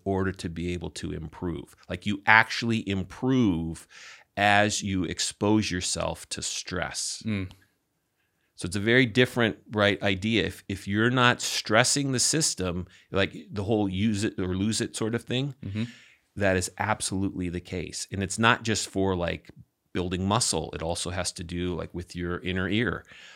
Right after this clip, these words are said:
Speaker 1: Um, I try to make a point every year to go to,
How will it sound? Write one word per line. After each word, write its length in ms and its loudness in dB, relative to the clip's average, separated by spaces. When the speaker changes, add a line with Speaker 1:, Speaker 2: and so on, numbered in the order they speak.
Speaker 1:
Um, 420 -4
I 160 6
try 240 4
to 80 0
make 220 0
a 60 0
point 320 0
every 240 0
year 260 2
to 80 -2
go 300 -2
to, 760 -4